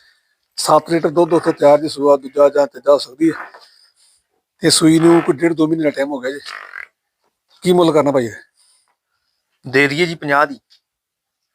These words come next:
Speaker 1: ਪੰਜਾਹ ਚੋਂ ਮਾਨ ਸਨਮਾਨ ਨਹੀਂ ਹੈ, ਆਪਾਂ ਪੱਕਾ ਖੜੀ ਪੰਜਾਹ ਹੀ ਕਰ ਲੈਣਾ।
Speaker 2: ਘੱਟ ਕਰ ਲਈਏ ਦੋ।
Speaker 1: ਕਿੰਨਾ ਕਰੀਏ ਯਾਰ?
Speaker 2: ਦੋ ਘੱਟ ਕਰ ਲਈਦੇ ਆ।
Speaker 1: ਅੱਛਾ ਜੀ।
Speaker 2: ਹਾਂਜੀ।
Speaker 1: ਦੋ ਚੋਂ ਨਹੀਂ ਘੱਟ ਹੁੰਦਾ?
Speaker 2: ਹਾਂਜੀ?
Speaker 1: ਦੋ ਚੋਂ ਘੱਟ ਨਹੀਂ ਹੁੰਦਾ?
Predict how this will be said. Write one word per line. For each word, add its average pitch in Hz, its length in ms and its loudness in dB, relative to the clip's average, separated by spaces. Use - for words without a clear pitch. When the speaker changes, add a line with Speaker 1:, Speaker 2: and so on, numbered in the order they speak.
Speaker 1:
ਪੰਜਾਹ 123 240 -8
ਚੋਂ 151 100 -4
ਮਾਨ 127 220 -4
ਸਨਮਾਨ 143 320 -6
ਨਹੀਂ - 180 -4
ਹੈ, 143 60 -6
ਆਪਾਂ - 180 -16
ਪੱਕਾ - 220 -16
ਖੜੀ 139 140 -14
ਪੰਜਾਹ 139 260 -6
ਹੀ 143 60 0
ਕਰ 135 80 -2
ਲੈਣਾ। 123 240 -12
Speaker 2:
ਘੱਟ 156 200 0
ਕਰ 123 180 -2
ਲਈਏ 135 260 -6
ਦੋ। 107 140 -6
Speaker 1:
ਕਿੰਨਾ 151 260 -8
ਕਰੀਏ 131 240 -12
ਯਾਰ? 120 100 -16
Speaker 2:
ਦੋ 147 200 2
ਘੱਟ 147 100 -2
ਕਰ 120 180 -2
ਲਈਦੇ 107 280 -20
ਆ। - 400 -18
Speaker 1:
ਅੱਛਾ 139 220 -12
ਜੀ। 113 80 -20
Speaker 2:
ਹਾਂਜੀ। 110 160 -20
Speaker 1:
ਦੋ 143 160 2
ਚੋਂ 160 100 -4
ਨਹੀਂ 175 120 -2
ਘੱਟ 160 100 -2
ਹੁੰਦਾ? 143 160 -8
Speaker 2:
ਹਾਂਜੀ? 190 280 -2
Speaker 1:
ਦੋ 143 180 -2
ਚੋਂ 160 160 -2
ਘੱਟ 151 100 -2
ਨਹੀਂ 147 100 -6
ਹੁੰਦਾ? 175 140 -8